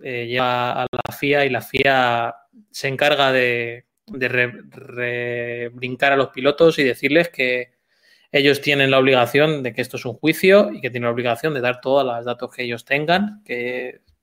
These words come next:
si tienen alguna información que no, no han aportado, que la pueden aportar. Así que piensan en, en reabrir el juicio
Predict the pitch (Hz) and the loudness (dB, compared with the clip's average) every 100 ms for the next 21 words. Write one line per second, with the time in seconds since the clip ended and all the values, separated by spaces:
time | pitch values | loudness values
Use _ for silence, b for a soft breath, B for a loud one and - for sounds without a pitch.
0 | _ - 135 127 151 147 127 120 143 135 | _ -6 -2 2 2 4 2 4 4 4
1 | 131 127 123 135 127 120 143 131 123 127 | 2 0 -2 -2 -2 0 0 -2 -4 -8
2 | 127 127 127 127 127 127 _ _ _ _ | -4 -2 0 0 -2 -6 _ _ _ _
3 | _ _ - 131 127 127 123 123 123 123 | _ _ -2 2 4 4 4 4 2 0
4 | 123 123 - - 131 123 131 127 123 117 | 0 -2 -2 0 0 2 2 2 2 2
5 | 135 127 117 110 107 143 196 208 - - | 2 2 0 -4 -2 0 0 -2 -10 -6
6 | 117 127 123 117 117 117 117 117 - 127 | -4 -4 -4 -2 -2 -4 -6 -8 -6 -4
7 | 135 131 123 123 - 127 127 123 135 143 | -2 -2 -2 -4 -4 -2 2 4 6 6
8 | 131 147 147 180 202 208 | 4 2 2 4 2 0